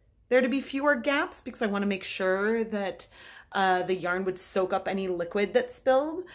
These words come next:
But I think that if it was a scarf, I would be okay just letting it soak. Uh, so again, I don't know how much of a difference the soap makes, but I don't know. I, I've really, really enjoyed this whole process, and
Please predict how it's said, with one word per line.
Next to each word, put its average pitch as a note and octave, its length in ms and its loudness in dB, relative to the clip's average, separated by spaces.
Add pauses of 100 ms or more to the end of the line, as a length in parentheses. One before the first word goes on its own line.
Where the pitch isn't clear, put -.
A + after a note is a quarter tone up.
(120)
But C#4+ 320 6
I C4+ 100 2
think B3+ 180 -2
that B3+ 140 2
if B3 100 2
it B3 100 -2
was G#3+ 260 -2
a G#3+ 160 -6
scarf, C#4 1040 4
I B3 80 0
would B3 120 2
be B3+ 140 2
okay A#3 460 0
just F#3+ 340 -14
letting F#3+ 380 -6
it - 160 -14
soak. - 600 -8 (480)
Uh, F3 280 -4
so G#3 240 2
again, F#3+ 340 0 (140)
I A3 40 0
don't A3 140 4
know A3 80 4
how A3 120 2
much G3+ 140 0
of F#3+ 60 -4
a F#3 40 -2
difference F#3 260 -4
the F3 80 -8
soap - 200 -4
makes, E3+ 320 -8
but G3 540 0 (560)
I B3 80 -8
don't E4 120 -2
know. D#4 200 -2
I, G#3+ 180 -6 (320)
I've G#3+ 360 -2
really, B3 280 -4
really B3+ 260 0
enjoyed G#3+ 380 0
this - 160 -10
whole G#3 200 -8
process, C#4+ 880 -6 (120)
and C4 400 2